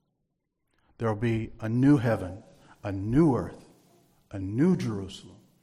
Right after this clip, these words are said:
Now, depending on, some of us say, some scholars say, "Well, that means it's going to be renovated.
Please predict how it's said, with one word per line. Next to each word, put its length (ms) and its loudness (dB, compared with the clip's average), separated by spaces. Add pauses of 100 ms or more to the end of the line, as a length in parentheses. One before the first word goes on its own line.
(320)
Now, 340 -2 (240)
depending 540 -2
on, 360 -2 (760)
some 280 2
of 140 4
us 400 0 (160)
say, 520 -2
some 280 -4
scholars 500 0
say, 140 0
"Well, 160 -2
that 240 2
means 240 2
it's 140 -6
going 180 -4
to 80 -4
be 180 -4
renovated. 1000 -2